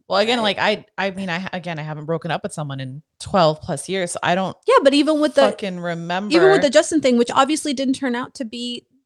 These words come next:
Speaker 2: the bad decision, right? Because
Speaker 1: Right.
Speaker 2: you guys are happily married, have kids, like, it's,
Speaker 1: Mm-hmm.
Speaker 2: but, but do I believe that you were just this amazing supporter, like,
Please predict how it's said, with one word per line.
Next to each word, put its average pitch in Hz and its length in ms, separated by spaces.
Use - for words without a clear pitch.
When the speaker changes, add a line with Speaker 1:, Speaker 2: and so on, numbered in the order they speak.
Speaker 2:
the 233 80
bad 233 180
decision, 254 400
right? 240 180
Because 240 280
Speaker 1:
Right. 160 80
Speaker 2:
you 254 80
guys 247 160
are 226 180
happily 233 340
married, 247 360
have 226 140
kids, 247 360
like, 208 220
it's, 202 200
Speaker 1:
Mm-hmm. 180 80
Speaker 2:
but, - 300
but 262 240
do 262 260
I 247 180
believe 220 760
that - 320
you 226 180
were 247 100
just 240 260
this 240 160
amazing 226 640
supporter, 247 760
like, 233 320